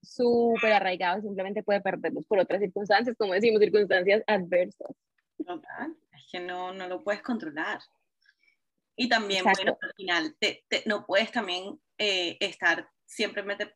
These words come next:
Speaker 2: pensando y frustrada en que en todos esos meses en los que no hiciste tu rutina como era, porque a la final tenías
Speaker 1: No.
Speaker 2: otra prioridad y tu vida cambió y es una vida, un ajuste, y es lo mismo que nos pasa a
Speaker 1: Exacto.
Speaker 2: todos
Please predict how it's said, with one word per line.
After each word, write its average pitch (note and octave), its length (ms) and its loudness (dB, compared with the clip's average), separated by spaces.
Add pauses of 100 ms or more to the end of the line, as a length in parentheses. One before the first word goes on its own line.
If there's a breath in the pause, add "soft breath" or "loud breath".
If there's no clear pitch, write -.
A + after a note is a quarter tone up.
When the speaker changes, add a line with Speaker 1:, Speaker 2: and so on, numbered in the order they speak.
(100)
Speaker 2:
pensando F#3 440 0
y - 20 -10
frustrada F3+ 460 0
en F#3+ 100 -6
que - 180 -4
en F#3+ 180 -10
todos F#3 240 -2
esos F#3+ 240 -8
meses G3+ 400 -4
en G3 100 -4
los F3 120 -8
que F3 140 -8
no F3 220 -4
hiciste F#3 300 -8
tu F3+ 100 -8
rutina D#3+ 380 -4
como D#3+ 220 -8
era, F#3+ 340 -2 (320)
porque F3+ 240 -4
a F#3 40 2
la E3+ 120 2
final E3+ 360 -2
tenías - 240 0
Speaker 1:
No. - 180 -8
Speaker 2:
otra G#3+ 320 2
prioridad F3 640 0 (100)
y G#3 180 -6
tu G3 120 -8
vida E3+ 260 0
cambió E3+ 680 -2 (220 soft breath)
y F#3+ 140 -2
es E3 120 -2
una F#3+ 300 -6
vida, G3+ 300 0
un F#3+ 260 -6
ajuste, G3+ 540 -2
y F3 60 -4
es E3+ 100 -6
lo F3 100 -12
mismo G3 240 -10
que G3 100 -10
nos F3+ 100 -8
pasa F#3 140 -2
a - 20 -6
Speaker 1:
Exacto. D#3+ 260 -2
Speaker 2:
todos F3+ 240 -4